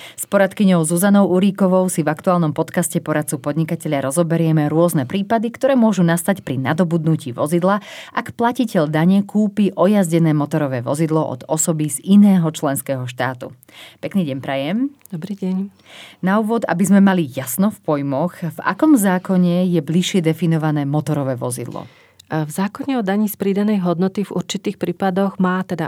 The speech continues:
Speaker 2: automobil svoje špecifické postavenie. Ono z hľadiska druhu zdaniteľného plnenia je automobil považovaný za tovar,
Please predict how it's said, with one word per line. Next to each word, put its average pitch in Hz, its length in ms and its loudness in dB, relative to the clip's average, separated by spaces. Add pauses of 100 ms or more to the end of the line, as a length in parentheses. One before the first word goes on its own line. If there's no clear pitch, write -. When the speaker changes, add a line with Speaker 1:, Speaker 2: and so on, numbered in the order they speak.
Speaker 2:
automobil 165 640 -2
svoje 165 400 -2
špecifické - 640 -4
postavenie. 143 640 -6 (400)
Ono 247 160 2
z 214 80 -4
hľadiska 208 400 -2
druhu 214 320 -2
zdaniteľného 208 800 0
plnenia 185 480 2
je 190 140 -2 (100)
automobil 185 640 0
považovaný 185 560 -2
za 180 160 -2
tovar, 151 480 -4